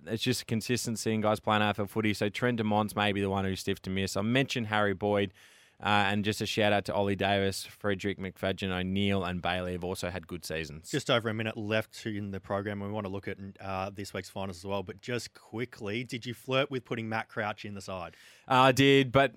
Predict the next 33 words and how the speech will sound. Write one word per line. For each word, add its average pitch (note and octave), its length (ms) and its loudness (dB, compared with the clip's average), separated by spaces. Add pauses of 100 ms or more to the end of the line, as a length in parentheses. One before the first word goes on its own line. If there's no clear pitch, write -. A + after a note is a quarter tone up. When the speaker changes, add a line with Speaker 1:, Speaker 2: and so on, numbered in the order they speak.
(120)
Speaker 1:
I A#2 180 6
also D3 220 4
think C#3 240 0
that, A#2+ 220 2
uh, A#2 260 6
Harry B2+ 240 4
Schoenberg's G#2 720 2
year G#2+ 240 6
at G2+ 80 -2
Sanford A2 260 4
Speaker 2:
Yeah. A2 60 6
Speaker 1:
level G#2+ 160 6
has G#2 80 4
been G#2 220 2
just A2+ 320 2
as G2+ 140 0
good, A2 260 2
but G#2 160 2
they A2+ 100 4
both A#2 280 4
played G#2 280 6
eleven G#2 280 4
and F#2+ 80 0
twelve F#2 220 0
games. F#2+ 360 0
It's F#2 160 -8
not A2 160 6
enough G#2 340 4
to - 80 -6
make G#2 300 0
it, F#3+ 180 -2
and G#2 220 -2
so G#2 280 6